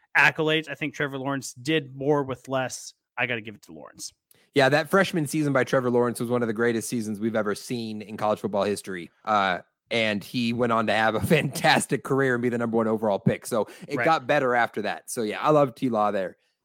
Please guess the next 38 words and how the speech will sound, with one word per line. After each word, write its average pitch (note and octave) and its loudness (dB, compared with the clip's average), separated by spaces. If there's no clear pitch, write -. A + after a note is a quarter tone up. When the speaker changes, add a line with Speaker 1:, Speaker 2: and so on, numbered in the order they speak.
Speaker 2:
Next C#3 2
up, G#3 6
Mitch, D#3+ 0
one C#3 2
versus F3+ 0
two G3+ 4
again. F3 2
Danny D3 4
Werfel, F3 6
the E3+ 4
one E3 4
seed, F3+ -4
Joe D#3 6
Burrow, G3+ 6
the F3 2
two - -12
Speaker 1:
Tough. A3+ 0
Speaker 2:
seed. D3 -12
Speaker 1:
This D3+ -12
is F3 -4
Speaker 2:
Mitch, A3 -2
Speaker 1:
tough. - -20
Speaker 2:
this F#3 2
is G3+ 4
where F#3 6
I D3+ 4
stand, A#2 -6
and D3 0
I D#3 0
proclaim D3 -2
that D3 2
I D#3 4
think F#3 2
we G3 2
need F3+ 2
the D3 4
upset C#3+ 0
here. G#2+ -8